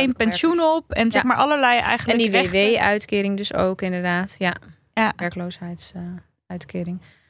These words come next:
Speaker 1: Dus dat, dat, eh, dat is wat ik inderdaad ook bedoelde met die zaak.
Speaker 2: Ja.
Speaker 1: Die valt ook namelijk onder die regeling.
Speaker 2: En is, eh, g-,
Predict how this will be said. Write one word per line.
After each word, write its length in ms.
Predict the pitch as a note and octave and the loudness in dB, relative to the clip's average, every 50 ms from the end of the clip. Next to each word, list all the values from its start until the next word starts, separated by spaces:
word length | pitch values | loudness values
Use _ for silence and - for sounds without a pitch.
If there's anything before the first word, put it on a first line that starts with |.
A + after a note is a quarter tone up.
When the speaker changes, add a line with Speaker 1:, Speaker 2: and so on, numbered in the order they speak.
| _ _ - | _ _ -2
Speaker 1:
Dus 100 | G3+ G3 | 0 4
dat, 220 | A3 G#3+ G#3 - - | 4 4 2 2 0
dat, 260 | G3 G#3+ G#3+ G#3+ - | 0 0 0 2 2
eh, 240 | G#3+ G#3 G3+ G3 G3 F#3+ - | 2 2 2 2 0 0 -2
dat 160 | G3 F#3+ - | -4 -4 -4
is 100 | G3+ - | -6 -6
wat 140 | G3 F#3 - | -4 -6 -4
ik 100 | F3+ - | -4 -2
inderdaad 320 | F#3 F3+ F3 F3+ F3+ - | 0 0 0 0 -2 -4
ook 100 | F3+ F3 | -4 -4
bedoelde 300 | E3+ E3+ E3 F3 F3 E3+ | -4 -6 -4 -4 -2 -2
met 180 | E3+ E3 E3 D#3+ | -2 -2 -2 -4
die 100 | - F3 E3+ | -6 -6 -6
zaak. 420 | - - E3+ E3 E3+ A3+ E4+ - - | -2 -2 0 0 0 -2 -4 -2 2
Speaker 2:
Ja. 280 | - B3+ C4 B3 G#3 - _ _ _ _ _ | 4 4 4 4 0 -4 _ _ _ _ _
Speaker 1:
Die 160 | - G3+ G3 | -4 -2 -2
valt 260 | - - F#3 F3 - - | 2 2 2 2 2 0
ook 160 | F3 F3+ F3+ | 0 0 0
namelijk 300 | F3+ D#3+ D3+ D#3 E3 - | -2 -2 -2 -2 -4 -6
onder 220 | - E3 E3+ E3+ E3 | -6 -6 -6 -4 -6
die 120 | D#3+ D#3+ | -6 -6
regeling. 540 | E3 F3 E3 E3+ E3 - E3+ E3 - F3+ E3+ - _ - | -6 -6 -6 -6 -8 -8 -10 -8 -8 -10 -10 -12 _ -2
Speaker 2:
En 200 | - B3 B3 A3+ | 0 0 0 0
is, 260 | - - B3+ A#3 - - | -2 -4 -4 -4 -6 -8
eh, 160 | - - - _ _ - - | -8 -10 -10 _ _ -20 -20
g-, 100 | - | -20